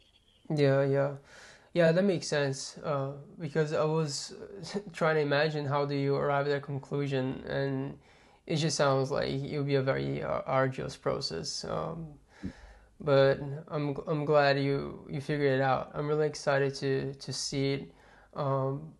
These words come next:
being developed and, you know, being able to, people being able to, um, use it for things.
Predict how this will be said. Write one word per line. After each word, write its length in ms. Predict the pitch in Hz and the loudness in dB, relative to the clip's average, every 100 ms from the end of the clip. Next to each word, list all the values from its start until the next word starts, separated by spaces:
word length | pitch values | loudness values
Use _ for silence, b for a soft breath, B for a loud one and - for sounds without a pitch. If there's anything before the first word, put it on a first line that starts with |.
| - | -6
being 420 | 156 147 143 139 | -2 0 0 0
developed 600 | 139 135 135 135 139 135 | 2 4 4 4 2 0
and, 420 | - 143 135 139 - - | -2 -2 -2 -4 -8 -8
you 120 | 156 | -2
know, 320 | 135 139 139 - _ | 0 -2 -4 -14 _
being 240 | - 143 143 | -2 0 2
able 280 | 143 139 139 | 2 0 0
to, 420 | 147 139 143 - B B B B B B B B B - - | 0 0 0 -4 B B B B B B B B B -16 -2
people 240 | 165 156 | 0 2
being 160 | 156 151 | 4 6
able 200 | 151 147 | 6 4
to, 360 | - 143 139 - _ _ _ _ - | 2 2 2 -4 _ _ _ _ 0
um, 400 | 135 127 131 - _ | 2 4 2 -4 _
use 400 | - 156 156 139 | -4 2 2 2
it 260 | 135 135 139 - - | 0 -2 -4 -18 -6
for 160 | 143 | -4
things. 580 | 131 139 135 143 - - | 0 2 2 -2 -6 -10